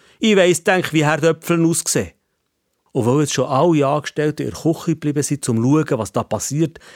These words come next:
hat es gleich vor ihrer Selbstbedienung nichts mehr gehabt. Die Leute haben gerufen, «Es hat keine Pommes frites mehr!» «Ohne Herdöpfel gibt's doch keine Pommes frites!», hat der Benteli aus der Küche gerufen.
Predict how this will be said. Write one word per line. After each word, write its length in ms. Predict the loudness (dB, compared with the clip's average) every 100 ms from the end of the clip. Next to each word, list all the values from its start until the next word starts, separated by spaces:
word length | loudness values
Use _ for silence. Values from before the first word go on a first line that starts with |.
| -20 -14 -4
hat 120 | -4
es 80 | -2
gleich 280 | 0 0
vor 300 | 2 0 2
ihrer 140 | 0 -2
Selbstbedienung 720 | -2 -4 -6 -4 -2 0 0
nichts 320 | 0 -2 -2
mehr 140 | -4 -4
gehabt. 320 | -6 -12 -14 _ _ _ _ _ -4
Die 60 |
Leute 200 | -2 0
haben 80 | -2
gerufen, 320 | 0 0 -2 -8 _ _ -2
«Es 200 | 0 2
hat 200 | 2 0
keine 260 | 0 2 4
Pommes 300 | 4 2 2
frites 240 | 0 2
mehr!» 380 | 2 4 2 -2 _ _ _ _ _
«Ohne 460 | 2 6 6 4 2
Herdöpfel 560 | 2 2 2 0 0
gibt's 200 | 0 2
doch 80 | 2
keine 180 | 2 0
Pommes 320 | 2 2 2
frites!», 320 | 2 0 -2 -10 -12 -4
hat 160 | -2
der 100 | 0
Benteli 400 | 0 0 0 -2
aus 80 | -2
der 140 | -2 -4
Küche 260 | -4 -4
gerufen. 440 | -6 -2 -4 -6